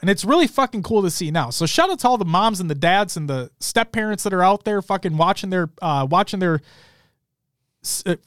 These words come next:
fucking spawn. <laughs> What the fuck am I trying to say?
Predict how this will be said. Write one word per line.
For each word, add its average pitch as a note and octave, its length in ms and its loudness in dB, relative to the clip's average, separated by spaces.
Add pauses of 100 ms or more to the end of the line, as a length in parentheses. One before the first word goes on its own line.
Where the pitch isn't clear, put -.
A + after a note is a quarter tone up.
(120)
fucking D#3+ 400 -2
spawn. D#3 680 0
<laughs> - 40 -20 (520)
What A#3 120 -2
the - 60 -8
fuck - 180 0
am F#3+ 80 2
I F3 80 4
trying C#3+ 240 -2
to C#3 80 -2
say? C3 200 -6